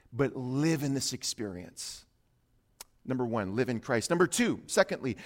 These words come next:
acknowledge God's hand in all that is good. Acknowledge God's hand in all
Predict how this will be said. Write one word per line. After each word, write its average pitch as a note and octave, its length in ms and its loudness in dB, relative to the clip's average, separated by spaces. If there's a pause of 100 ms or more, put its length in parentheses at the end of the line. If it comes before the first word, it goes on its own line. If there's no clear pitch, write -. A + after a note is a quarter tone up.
(180)
acknowledge E3 640 6
God's E3+ 340 4
hand D#3 460 0
in C3 140 0
all D#3 320 4
that D3 180 2
is D3 140 -6
good. C#3 340 -6 (1500)
Acknowledge D3 760 0
God's D3 400 0
hand A2+ 540 -6 (640)
in B2 200 2 (220)
all D#3 600 4